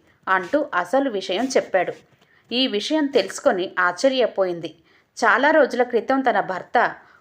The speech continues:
ఓ బ్యాంకు అప్లికేషన్ మీద తన సంతకాలు, ఇతర వివరాలు తీసుకున్నది ఈ జాయింట్ అకౌంట్ ఓపెనింగ్ కోసమేనని, ఆ, ఇప్పుడు అర్థమైంది. తన భర్త ముందు చూపుకి మనసులోనే జోహార్లు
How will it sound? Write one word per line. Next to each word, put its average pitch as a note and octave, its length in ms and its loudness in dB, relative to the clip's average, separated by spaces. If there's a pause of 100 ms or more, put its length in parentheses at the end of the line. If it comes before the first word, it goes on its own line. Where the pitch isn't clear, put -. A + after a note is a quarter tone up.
(120)
ఓ A3+ 240 4
బ్యాంకు B3+ 400 2
అప్లికేషన్ A3+ 880 -2
మీద F#3 140 -8 (640)
తన G#3 120 0
సంతకాలు, F3+ 840 -2 (320)
ఇతర B3+ 320 4
వివరాలు G#3+ 520 2
తీసుకున్నది A3+ 1000 -4 (260)
ఈ G#3 140 -4
జాయింట్ G#3 460 0
అకౌంట్ G3+ 460 2
ఓపెనింగ్ B3+ 680 0
కోసమేనని, G3+ 1080 -2 (560)
ఆ, F3+ 80 4
ఇప్పుడు G#3 380 -2
అర్థమైంది. F#3+ 680 -2 (560)
తన C#4 100 4
భర్త C4+ 380 0
ముందు B3 300 -2
చూపుకి A3 640 -4
మనసులోనే G3+ 840 -4 (260)
జోహార్లు G#3+ 640 0